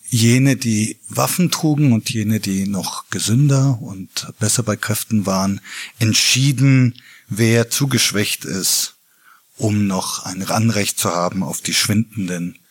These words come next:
auf den schwindenden Proviant, auf das vor allem schwindende Wasser.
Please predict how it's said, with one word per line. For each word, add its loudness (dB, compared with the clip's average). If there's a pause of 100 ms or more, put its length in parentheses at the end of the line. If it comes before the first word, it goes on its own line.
(100)
auf -4
den 0
schwindenden -2
Proviant, -4 (100)
auf -16
das -6
vor -10
allem -6
schwindende -4 (220)
Wasser. 0